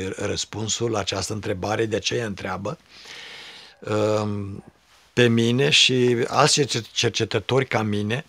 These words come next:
mă face și ne face să credem că între răpirea bisericii la cer și începerea propriu-zisă a necazului celui mare, a mâniei Domnului,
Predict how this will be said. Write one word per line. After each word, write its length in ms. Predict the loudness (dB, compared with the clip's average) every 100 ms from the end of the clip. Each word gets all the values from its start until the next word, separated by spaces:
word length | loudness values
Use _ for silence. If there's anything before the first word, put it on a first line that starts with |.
| -16 -20 -20 -16 -4
mă 180 | -2
face 460 | -2 -2 0 0 2
și 180 | 2 2
ne 120 | 0
face 340 | 0 -2 0 -2
să 180 | -2
credem 580 | -2 0 0 2 2 2
că 340 | 2 0 0 -2 _ _ -20 -20 -20 -20 -20 -4
între 640 | 4 6 6 2 -4 -6 -10 -6
răpirea 500 | -2 0 0 0 0
bisericii 720 | -2 -4 0 0 0 -2 -4
la 140 | -4 -6
cer 380 | -4 -2 -4 -6 -18 _ _ _ _ _
și 600 | 0 2 4 2 0 -2 -4 -10 -14 _ _
începerea 680 | -2 4 6 6 4 0 0
propriu-zisă 840 | 0 -2 -2 -4 -2 -2 -2 -2
a 120 | -2 -6
necazului 600 | -6 -4 -2 -2 -2 -4
celui 360 | -4 -6 -6
mare, 500 | -4 0 0 0 -8 _ _ _ _
a 140 | -12
mâniei 560 | -8 -6 -4 -2 0 0
Domnului, 600 | -2 -6 -8 -10 -14 -16